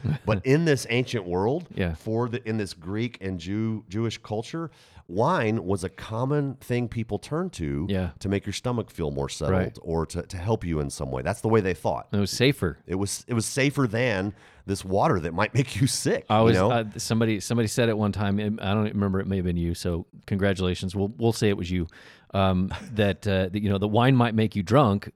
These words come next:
Speaker 1: but water might make you dead.
Speaker 2: Yeah. Yeah.
Speaker 1: <laughs> I was
Speaker 2: I,
Speaker 1: just
Speaker 2: I,
Speaker 1: like,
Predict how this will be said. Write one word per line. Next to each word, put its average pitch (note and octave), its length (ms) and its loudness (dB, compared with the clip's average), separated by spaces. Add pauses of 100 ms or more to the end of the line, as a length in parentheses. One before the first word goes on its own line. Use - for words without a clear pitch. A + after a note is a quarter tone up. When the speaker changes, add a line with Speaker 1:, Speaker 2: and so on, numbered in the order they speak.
Speaker 1:
but G#2 280 0
water A2 240 4
might G2+ 200 0
make G2+ 200 0
you F#2+ 60 0
dead. E2+ 380 -2 (460)
Speaker 2:
Yeah. F3+ 180 6 (520)
Yeah. A#2+ 200 4
Speaker 1:
<laughs> - 20 -2
I F3 120 8
was D3 120 6
Speaker 2:
I, D3 40 6
Speaker 1:
just D3 120 4
Speaker 2:
I, - 20 8
Speaker 1:
like, C#3 200 4